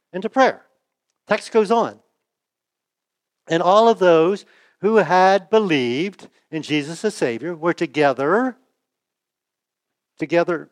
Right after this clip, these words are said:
in person, <laughs> and had all things in common,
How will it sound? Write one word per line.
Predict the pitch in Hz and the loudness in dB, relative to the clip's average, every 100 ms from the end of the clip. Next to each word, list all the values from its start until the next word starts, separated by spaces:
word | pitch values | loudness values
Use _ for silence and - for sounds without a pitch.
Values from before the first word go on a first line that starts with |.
| _ | _
in | 151 | -10
person, | - 226 156 160 156 226 - - 170 - | 0 0 2 0 0 -4 -14 -16 -16 -16
<laughs> | _ _ _ _ | _ _ _ _
and | 165 160 | -2 0
had | 156 | 0
all | 156 185 233 247 | 2 4 6 4
things | 247 196 196 202 190 165 | 2 -2 -2 -4 -8 -8
in | 160 165 156 143 | -6 -6 -6 -12
common, | - - 180 156 131 135 | -12 -4 -2 -2 -4 -10